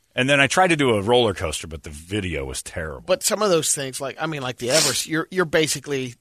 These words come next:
Speaker 2: the body of the hiker.
Speaker 1: Right.
Speaker 2: And, you know, you look down.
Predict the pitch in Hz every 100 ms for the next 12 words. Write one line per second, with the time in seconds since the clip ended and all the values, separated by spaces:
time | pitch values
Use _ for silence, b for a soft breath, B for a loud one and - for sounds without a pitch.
0 | _ _ _ 151 131 147 143 135 117 117
1 | 131 151 147 - - - 104 98 80 _
2 | _ _ 156 147 139 135 135 - _ _
3 | _ _ _ _ 262 147 110 123 151 127
4 | - 139 143 156 156 139